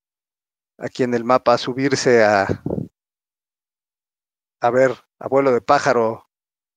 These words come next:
la ciudad, ¿no? Pueden ustedes entrar a, a lo, a algunos de los videos que ya, que ya vimos, ¿no? Hay información por todos lados para entrar, por ejemplo, hacia la,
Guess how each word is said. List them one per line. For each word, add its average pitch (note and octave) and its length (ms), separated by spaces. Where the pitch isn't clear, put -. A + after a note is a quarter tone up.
la B2 120
ciudad, F3+ 460
¿no? D3+ 200
Pueden C#3 340
ustedes C3+ 540
entrar C#3+ 600
a, A2 460
a - 160
lo, C3 260
a C3+ 60
algunos C#3 360
de C3+ 80
los B2+ 140
videos C#3 380
que B2+ 120
ya, C3 320
que C3 120
ya B2+ 160
vimos, C#3 500
¿no? C#3+ 160
Hay B2+ 380
información A#2+ 560
por B2+ 120
todos C3 280
lados D3+ 420
para A#2 160
entrar, B2+ 340
por B2 140
ejemplo, B2 720
hacia A#2+ 320
la, G#2 600